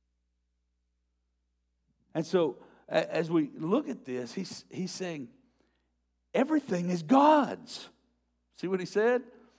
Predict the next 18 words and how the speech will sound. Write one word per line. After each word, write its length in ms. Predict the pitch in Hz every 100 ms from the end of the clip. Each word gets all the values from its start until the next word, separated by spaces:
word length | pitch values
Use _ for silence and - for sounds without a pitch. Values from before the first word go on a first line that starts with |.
| _ _ _ _ _ -
"Don't 160 | 180
take 180 | 214 208
an 100 | 151
oath 180 | 160 165
at 100 | 127
all, 260 | 131 185 -
either 240 | 139 120
by 180 | 95 95
heaven 500 | - 156 165 170 196 196 - _ _ _ _ _ _ _ _ _ _ _
or 200 | 135 143
earth 540 | 139 151 180 214 - - - _ _ _ _
or 100 | -
Jerusalem 880 | 165 170 151 165 170 - 214 220 226 - - - - _ _ _ _ _ _ -
or 160 | 180
your 180 | 196 185
own 200 | 190 202
head." 540 | 196 196 180 120 87 - _ _
Why? 520 | - 147 185 143 82